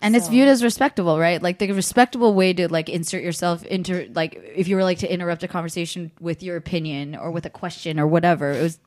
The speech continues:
Speaker 1: to be like, "I'm sorry." And in some instances, you know, I'm not saying, like, barrel into every conversation. Sometimes, yeah, it's like, people are having a thing and you wanna insert your thought, you can say,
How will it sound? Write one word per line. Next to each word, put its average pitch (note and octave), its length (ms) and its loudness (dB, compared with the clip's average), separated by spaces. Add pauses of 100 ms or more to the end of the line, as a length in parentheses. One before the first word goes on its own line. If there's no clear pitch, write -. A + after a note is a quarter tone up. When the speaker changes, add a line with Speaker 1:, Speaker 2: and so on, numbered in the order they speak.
Speaker 1:
to - 80 -10
be D#3 200 -4
like, C#3 220 -6
"I'm E3+ 140 -4
sorry." E3+ 500 -4 (460)
And F4+ 140 -2
in A#4 120 -6
some D#4+ 280 4
instances, B3+ 580 0
you B3 80 2
know, G#3 100 4
I'm G3+ 100 4
not A#3+ 160 2
saying, G3 320 0
like, E3 240 -2
barrel F#3 340 4
into F3 220 0
every E3 180 2
conversation. F3+ 480 -2
Sometimes, A3+ 400 4
yeah, C4+ 160 6
it's F#3 300 0
like, F3 260 0
people G3 260 -6
are F#3+ 80 2
having F3+ 360 0
a - 20 -6
thing F3+ 160 -6
and F3 80 -4
you F3 80 -4
wanna F3+ 220 -2
insert E3+ 240 -8
your E3+ 100 -4
thought, E3+ 200 -2
you F3 60 -4
can E3+ 60 -10
say, F3 120 -4